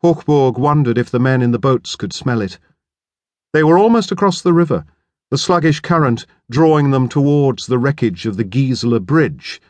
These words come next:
the city's main crossing. Hochburg had ordered it dynamited the previous night.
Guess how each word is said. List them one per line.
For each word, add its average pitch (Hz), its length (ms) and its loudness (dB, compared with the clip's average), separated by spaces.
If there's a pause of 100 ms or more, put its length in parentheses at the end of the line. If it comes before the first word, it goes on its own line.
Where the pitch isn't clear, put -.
(340)
the 113 80 -4
city's 117 340 -2
main 107 340 -2
crossing. 92 520 -4 (1040)
Hochburg 156 600 2
had 139 140 -2
ordered 139 320 2
it 127 160 -2
dynamited 107 680 0
the 90 80 -10
previous 104 420 -4
night. 127 340 -2